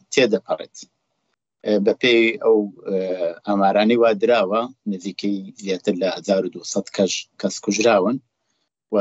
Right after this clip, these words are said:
جەماعەتێکی زۆریش بەدیل گیراون. لەو بەدیل گیراوانە جەماعەتێکیان، ئێ، کوژراون لە، لە ش-، دوای شەڕەکەدا و، ئێ، تعدادێکیشیان هەرماون و، ئێ، حەماس وەکو بارمتە گرتوویەتی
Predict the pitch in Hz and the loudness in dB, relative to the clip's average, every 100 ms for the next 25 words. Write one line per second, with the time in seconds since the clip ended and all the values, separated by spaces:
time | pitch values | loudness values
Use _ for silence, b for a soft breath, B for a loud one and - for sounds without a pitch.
0 | 98 95 92 90 90 92 92 95 92 90 | 0 -2 -4 -4 -6 -10 -12 -4 -4 -4
1 | 95 92 113 - 82 73 67 - _ _ | -8 -2 -2 -2 -4 -4 -6 -14 _ _
2 | _ _ _ _ 113 110 98 98 104 98 | _ _ _ _ 4 4 0 -4 -4 0
3 | 95 95 95 101 92 92 87 - 87 92 | 0 0 -2 -4 -4 -6 -8 -8 -8 -8
4 | 87 80 _ _ _ _ _ 90 87 82 | -8 -12 _ _ _ _ _ -4 -2 -4
5 | 80 - - 98 123 123 107 101 95 92 | -6 -10 -8 4 4 6 2 -4 -4 -6
6 | 90 92 92 80 - - 87 92 - - | -8 -8 -8 -12 -16 -18 -16 -10 -8 -6
7 | 80 95 98 107 - 113 104 113 113 113 | -6 -2 2 2 2 0 0 0 2 0
8 | - _ _ _ _ _ 101 92 87 87 | -4 _ _ _ _ _ 0 0 0 -4
9 | - - 101 92 87 85 82 - 82 98 | -12 -14 -10 -8 -10 -12 -14 -8 -4 -2
10 | 90 87 - 85 87 95 - 101 92 92 | -2 -2 -4 -4 -4 -4 2 2 2 -2
11 | 95 98 107 _ _ _ _ - 95 85 | -6 -8 -8 _ _ _ _ -6 -4 -2
12 | 82 80 78 - - _ - - 90 98 | -4 -6 -12 -16 -20 _ -10 -2 2 2
13 | 90 - 92 - 92 87 87 85 - 104 | 0 -2 -4 -4 -6 -2 -2 -2 -4 -4
14 | 98 - 113 110 107 - 107 | -4 -4 0 2 0 0 0